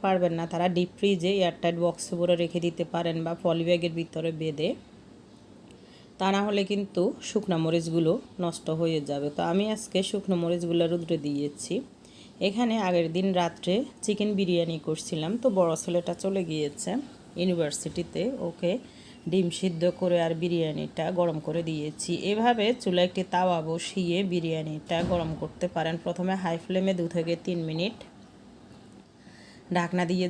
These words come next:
জাল করে নেবেন। এরপরে লো আছে ঢাকনা দিয়ে চার পাঁচ মিনিট গরম করলেই হয়ে যাবে একেবারে ঝরঝরা ওভেনের মতো। অনেকের বাসায় মাইক্রো ওভেন নেই গরম করার জন্য।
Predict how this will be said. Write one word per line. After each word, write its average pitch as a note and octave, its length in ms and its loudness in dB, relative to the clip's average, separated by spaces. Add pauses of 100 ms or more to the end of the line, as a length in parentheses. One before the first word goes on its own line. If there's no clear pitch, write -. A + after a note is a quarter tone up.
জাল D#3+ 140 4 (100)
করে E3+ 240 2
নেবেন। G#3 300 0
এরপরে F3+ 320 0 (100)
লো E3+ 100 2 (160)
আছে E3 160 -2 (140)
ঢাকনা E3 280 -2 (100)
দিয়ে F3 140 0 (100)
চার F#3+ 220 0
পাঁচ F3 140 -4 (120)
মিনিট E3 260 -2 (200)
গরম F3 200 2 (100)
করলেই E3 380 -2 (100)
হয়ে F#3 320 2
যাবে D#3+ 180 2 (100)
একেবারে F3+ 340 0 (100)
ঝরঝরা D3+ 460 -2 (180)
ওভেনের F3 360 0
মতো। D#3 300 -4 (140)
অনেকের F3 320 -2 (100)
বাসায় F3+ 400 0
মাইক্রো F#3 340 0
ওভেন F3 300 0
নেই F3+ 100 0 (100)
গরম E3+ 180 0 (100)
করার D#3 220 -4 (120)
জন্য। C#3 220 -6